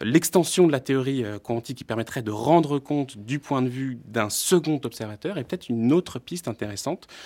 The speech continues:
pour expliquer justement ces étranges phénomènes qui apparaissent chez les objets, euh, quantiques. Peut-être que le mieux, voilà, c'est de se rapporter donc à ce dossier de Science et Vie, euh, du mois de février là, qui vient de paraître,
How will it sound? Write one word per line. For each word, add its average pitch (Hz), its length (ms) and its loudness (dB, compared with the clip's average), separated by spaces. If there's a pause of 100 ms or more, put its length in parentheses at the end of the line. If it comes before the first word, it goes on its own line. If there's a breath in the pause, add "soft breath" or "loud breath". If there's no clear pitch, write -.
(200 loud breath)
pour 127 120 0
expliquer 151 500 -6
justement 110 380 -10
ces 104 260 -6
étranges 131 360 -6
phénomènes 107 340 -6
qui - 100 -12
apparaissent 98 460 -10 (260 loud breath)
chez - 260 2
les 117 160 0
objets, 104 300 -6
euh, 90 180 -6 (140)
quantiques. 95 340 -10 (500 loud breath)
Peut-être 139 240 0
que 139 100 2
le 113 100 2
mieux, 117 160 4
voilà, 104 240 -2
c'est 120 240 -4
de 110 100 -4
se - 160 -2
rapporter 120 600 -2
donc 98 320 -6
à 101 260 -6
ce 95 440 -6
dossier 131 360 0
de 123 60 -8
Science - 320 -4
et 113 60 -4
Vie, 107 400 -10
euh, 95 260 -12
du 98 140 -10
mois 104 160 -4
de - 40 -12
février 104 380 -8
là, 92 80 -10
qui - 140 -14
vient 110 160 0
de 101 40 -4
paraître, 104 440 -6